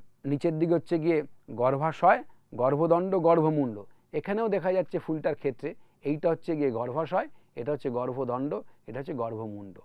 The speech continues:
আর এই দল এবং গর্ভকেশর চক্রের মাঝখানে, অর্থাৎ তৃতীয় স্তবক, মানে বাইরের দিক থেকে বৃত্তাংশ, দল, আর আমি চার্টে দেখতে বলবো বোর্ডে,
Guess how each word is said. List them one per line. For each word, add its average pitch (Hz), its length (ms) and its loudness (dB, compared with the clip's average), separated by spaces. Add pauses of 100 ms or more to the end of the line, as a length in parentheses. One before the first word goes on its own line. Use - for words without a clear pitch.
(300)
আর 139 200 2
এই 208 120 4
দল 170 680 4
এবং 208 280 2
গর্ভকেশর 175 440 2
চক্রের 196 320 -2
মাঝখানে, 143 560 0
অর্থাৎ 135 280 -6
তৃতীয় 214 320 2
স্তবক, 107 360 -2 (480)
মানে 131 140 -4
বাইরের 143 380 4
দিক 165 180 -2
থেকে 170 220 2
বৃত্তাংশ, 156 640 0 (720)
দল, 156 480 6 (1600)
আর 143 180 6
আমি 170 180 0 (600)
চার্টে 165 280 6
দেখতে 165 260 0
বলবো 151 240 0
বোর্ডে, 123 240 0